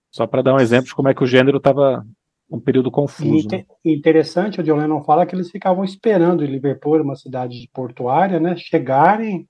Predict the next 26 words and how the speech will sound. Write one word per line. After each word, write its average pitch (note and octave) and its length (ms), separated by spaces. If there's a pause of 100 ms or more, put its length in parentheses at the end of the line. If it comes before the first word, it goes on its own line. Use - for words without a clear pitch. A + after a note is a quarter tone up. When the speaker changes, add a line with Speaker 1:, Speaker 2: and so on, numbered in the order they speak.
Speaker 2:
os C#3+ 120
navios D3+ 640 (200)
dos C3+ 300
Estados C#3 280
Unidos C3 400 (360)
e D#3+ 160
trazendo F#3+ 640
lá E3 180
música, D3+ 640 (300)
coisa C#3 260
que C3+ 140
eles B2 100
queriam D3 300
ouvir, E3+ 480
né, D3+ 260 (220)
eh, D3 220 (220)
principalmente C3+ 380
Elvis D3+ 220
Presley. C3+ 560 (420)
E C3+ 140
a C#3+ 60
influência D3 400
foi E3+ 220
grande D#3+ 500
que A#3 280
depois F3+ 520